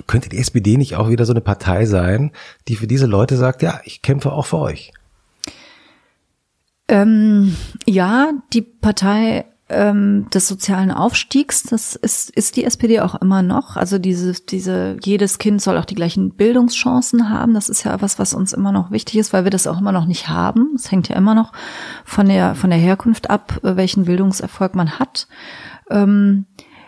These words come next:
Speaker 2: mir geht's eher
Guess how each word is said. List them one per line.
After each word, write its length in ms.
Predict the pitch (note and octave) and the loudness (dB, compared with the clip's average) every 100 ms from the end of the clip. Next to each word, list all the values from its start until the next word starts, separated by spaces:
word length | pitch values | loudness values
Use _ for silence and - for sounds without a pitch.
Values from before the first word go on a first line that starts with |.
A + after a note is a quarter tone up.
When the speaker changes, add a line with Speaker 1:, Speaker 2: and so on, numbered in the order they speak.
| - _ _ _ _ | -20 _ _ _ _
Speaker 2:
mir 240 | - A3+ B3+ | 2 4 4
geht's 480 | A#3 B3 - - - _ _ _ _ - - _ _ | 2 -2 -2 -6 -8 _ _ _ _ -20 -20 _ _
eher 640 | - G#3+ A#3+ A3+ A3 G#3+ | -2 2 2 2 0 -2